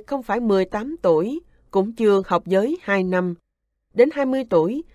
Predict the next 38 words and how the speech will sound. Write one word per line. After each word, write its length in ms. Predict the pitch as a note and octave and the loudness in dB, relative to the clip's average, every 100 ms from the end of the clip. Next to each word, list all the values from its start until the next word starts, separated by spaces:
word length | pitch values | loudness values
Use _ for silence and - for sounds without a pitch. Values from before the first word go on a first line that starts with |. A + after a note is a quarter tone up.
| - - | -6 0
tỳ 120 | G3+ | 0
kheo 220 | B3+ B3 | 2 0
ni 260 | A#3+ B3 A#3 | 2 0 0
tự 300 | G#3+ E3+ F#3 | 2 2 2
tiện 440 | F3+ E3 F3 F#3+ - | 0 2 2 -2 -2
truyền 180 | F#3+ F3 | 0 2
giới 260 | F3+ A#3 D#4+ | 2 0 -2
cụ 220 | - E3+ E3+ | 0 0 0
túc 280 | - D#4+ - _ | -4 -4 -6 _
cho 160 | - F#3+ | 2 2
nữ 160 | F3 E3+ | 2 0
nhân 300 | G3 F#3+ F3+ | 0 0 0
ấy. 320 | F3+ G3+ C#4+ - _ _ _ _ | -4 -4 -6 -12 _ _ _ _
Vì 160 | F#3+ F#3+ | 2 2
thế, 400 | F#3+ G3 A3 D#4+ - _ _ - | 4 0 0 -2 -8 _ _ 0
người 140 | G3 | 2
đó 180 | F#3 G#3 - | 4 2 0
thiếu 360 | A3 A3+ D4 F#4+ | -2 -2 -2 -4
hai 220 | - G3 | 0 2
năm 220 | F#3+ F#3 F3 | 2 -2 0
học 180 | - - | -2 0
giới. 380 | E3 F#3 A#3 D#4+ _ _ _ _ _ - | 0 0 -2 -8 _ _ _ _ _ 0
Nữ 100 | G3 | 2
nhân 320 | C4 C4 A#3+ | 4 2 2
kia 300 | A#3 B3 B3 B3 | -2 2 2 0
sau 240 | - G3+ | 0 0
khi 280 | F#3 G3 F#3+ | 2 0 0
thọ 180 | F#3 F3 | 2 0
giới 320 | F3 F#3 G#3 | 4 2 0
cụ 280 | - E3 E3 | 0 -2 -2
túc 280 | - D#4+ - | -6 -8 -2
rồi, 380 | E3+ D#3+ D#3 - _ _ _ | 0 0 -2 -8 _ _ _
không 220 | B3+ A#3+ | 0 0
biết 180 | C4+ F4 | -2 -4
sẽ 180 | - G#3+ | -6 -4
học 180 | G3 F3 - | -2 -4 -2
giới 280 | F#3 C#4+ C4 | -2 -2 0
gì. 280 | E3+ D#3 | 0 0